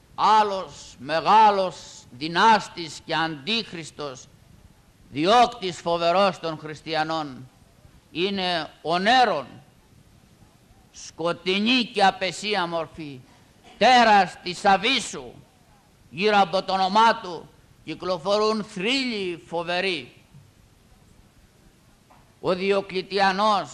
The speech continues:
ο Δέκιος, όλοι οι διώκτες του χριστιανισμού,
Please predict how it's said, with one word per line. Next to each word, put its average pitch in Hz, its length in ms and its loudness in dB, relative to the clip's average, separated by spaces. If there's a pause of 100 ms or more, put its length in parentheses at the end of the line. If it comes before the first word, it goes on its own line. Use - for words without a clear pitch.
(260)
ο 170 160 -4
Δέκιος, 165 800 -2 (680)
όλοι 226 400 2
οι 208 60 0
διώκτες 202 500 0
του 190 140 -8
χριστιανισμού, 175 1040 -6